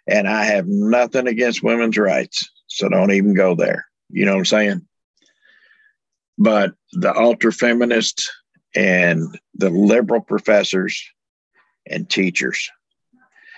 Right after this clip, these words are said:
uh, you know, now there's some good teachers out there. Don't get me wrong, okay? But there, for the, there's,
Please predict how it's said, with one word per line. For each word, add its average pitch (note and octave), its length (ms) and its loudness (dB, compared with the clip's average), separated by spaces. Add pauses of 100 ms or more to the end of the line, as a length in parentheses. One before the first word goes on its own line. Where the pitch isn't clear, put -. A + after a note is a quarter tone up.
(320)
uh, F2 380 0 (1120)
you G#2 140 0
know, E2+ 240 -2 (880)
now A#2 160 2
there's G3+ 180 2
some C#3+ 140 -8
good C#3 200 0
teachers F2+ 440 -2
out E2+ 160 -2
there. E2+ 120 -2
Don't G#2 240 -2
get C3 140 -2
me A#2+ 100 -2
wrong, A#2+ 360 -4 (380)
okay? A2 440 0 (1080)
But G2 360 2 (200)
there, G#2 440 2 (120)
for A#2 160 2
the, G#2+ 180 -2 (580)
there's, A#2 280 0